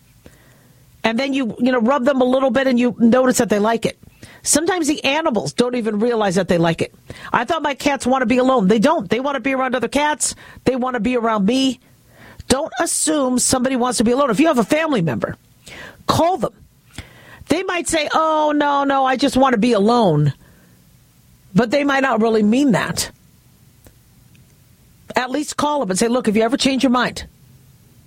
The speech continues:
I'm here for you. If you ever feel like coffee, you want to go to bingo with me." And, and another way, if you do have a family member that's alone,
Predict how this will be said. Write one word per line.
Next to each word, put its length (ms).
I'm 160
here 200
for 120
you. 160
If 160
you 60
ever 160
feel 160
like 120
coffee, 380
you 100
want 160
to 60
go 240
to 120
bingo 280
with 180
me." 160
And, 180
and 160
another 380
way, 180
if 80
you 80
do 140
have 140
a 40
family 340
member 280
that's 180
alone, 400